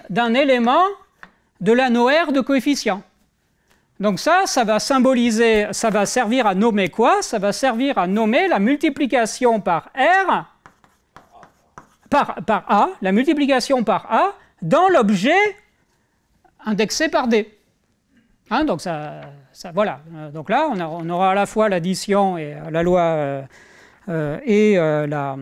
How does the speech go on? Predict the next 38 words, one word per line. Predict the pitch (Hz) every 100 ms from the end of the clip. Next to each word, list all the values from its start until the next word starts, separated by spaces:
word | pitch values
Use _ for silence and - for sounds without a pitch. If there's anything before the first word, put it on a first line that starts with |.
| 143 160
la | 165
structure | 160 196 151 185 180
linéaire, | 165 165 233 381
la | 294
multiplication | 180 180 175 190 190 220
par | 185 160
les | 165
scalaires. | - 262 392 - - - - -
Et |
puis | 185 277
une | 294
chose | 285 330 320
qu'il | -
ne | 226
faut | 220
pas | 269 262
oublier, | 220 220 240 381 427 - _ _ _ _ _ _ _ _ - _ _ _ - -
c'est, | - - - 302 294
euh, | 269 247 220 208 202 190
ce | 190
qu'on | 247
appelle | 240 262 220
un |
symbole | 196 - 226 254
de | 214
constante. | 190 196 175 302 403
Donc | 339 165
c'est | 190
un | 175
cas | 254
particulier | 247 220 - 220 240
de | 226
symbole | 190 190 185
de |
fonction, | 175 190 170 262 339 370
quand | 247
la | 226 220
source | - 330 392 - - -